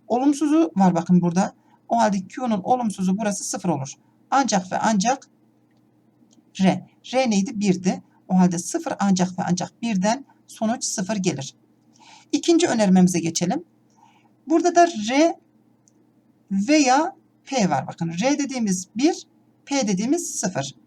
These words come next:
Bir ya da sıfır. Bu da bunlar birbirinin zıttı, olumsuzu olduğu için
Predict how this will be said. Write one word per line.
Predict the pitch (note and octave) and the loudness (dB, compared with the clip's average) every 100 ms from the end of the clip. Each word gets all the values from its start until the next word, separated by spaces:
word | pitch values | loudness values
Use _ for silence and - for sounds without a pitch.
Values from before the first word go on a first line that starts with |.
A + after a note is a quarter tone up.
| _ _ _ _ _ _ _ - | _ _ _ _ _ _ _ -6
Bir | G3+ A#3+ D#4 - _ _ _ _ _ _ - | -2 0 -2 -6 _ _ _ _ _ _ -4
ya | A#3 G#3+ | 0 2
da | G3+ C4 E4 _ _ _ _ - | 4 2 -2 _ _ _ _ -14
sıfır. | - F#3 F#3 - _ _ _ _ | -6 -6 -6 -10 _ _ _ _
Bu | C#4+ A#3+ | -2 0
da | A3+ D4 - _ _ _ _ | 2 0 -4 _ _ _ _
bunlar | B3+ B3+ A#3+ | -2 2 2
birbirinin | C4 A#3 A#3+ A3 | 0 -4 0 0
zıttı, | G3 A#3 - G3 | 0 -2 -4 -2
olumsuzu | G#3 A3+ - F#3 | 0 0 -2 0
olduğu | A3 A#3 F#3 | 2 2 2
için | F3 D4+ D#4+ | 2 -2 -4